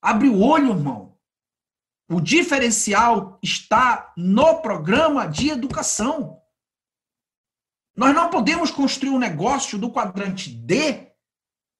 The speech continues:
que tem aqueles três valores, aquelas, aquelas três bases, pensando e agindo como empregado e como autônomo. Não adianta. E hoje a Rinodê tá botando em nossas mãos a possibilidade real dessa mudança.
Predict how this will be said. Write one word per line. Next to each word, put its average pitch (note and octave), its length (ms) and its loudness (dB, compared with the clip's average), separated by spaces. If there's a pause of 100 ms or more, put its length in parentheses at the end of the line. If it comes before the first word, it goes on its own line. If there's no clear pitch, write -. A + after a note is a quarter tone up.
que G3+ 80 -4
tem C#4 260 -2
aqueles G#3+ 640 -6
três D#4 420 2
valores, G3+ 520 0
aquelas, F#3 400 -8 (240)
aquelas G#3 360 -2
três E4 380 -2
bases, F3 600 -2 (580)
pensando F4 640 0
e D4 60 2
agindo B3 520 -2
como D4 220 -4
empregado C4+ 520 -2
e - 40 -10
como F4+ 160 -4
autônomo. D4+ 840 -2 (720)
Não C4 260 4
adianta. E4 880 0 (540)
E A3 120 0
hoje D#4+ 380 2
a C4 40 0
Rinodê A#3 360 0
tá A3 100 -4
botando F#3+ 320 -4
em F#3 40 -6
nossas E3 280 -6
mãos B3 260 -4
a B3 60 -6
possibilidade B3 580 -6
real D#4+ 800 2 (200)
dessa F3+ 260 -2
mudança. C#3 580 -8